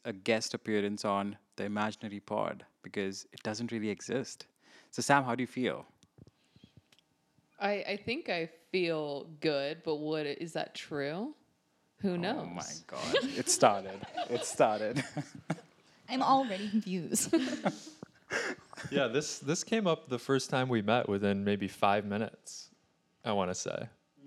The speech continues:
Speaker 4: This theory that we're actually not meeting.
Speaker 2: <laughs>
Speaker 4: And nothing is real.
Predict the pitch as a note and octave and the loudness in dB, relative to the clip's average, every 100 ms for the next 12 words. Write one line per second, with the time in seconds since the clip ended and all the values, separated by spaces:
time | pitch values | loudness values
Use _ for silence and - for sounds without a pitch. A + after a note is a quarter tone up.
0 | C#3 - - A2+ - A#2+ A2 G#2 F#2+ F2+ | -20 -16 -2 -2 2 2 4 4 4 4
1 | F2 - - _ _ - A#2+ D3+ A#3 - | 2 -2 -12 _ _ -8 0 0 0 -2
2 | F3 D#3 C#3+ D3 D3 - G#3 - A3 A#3+ | -2 -2 0 0 -2 -4 -8 -10 -8 -8
3 | - _ _ _ _ - - A#2+ A#2 D3 | -8 _ _ _ _ -20 -6 0 2 2
4 | F3+ D3 G#2+ G#2+ C3 - | 2 0 0 0 2 0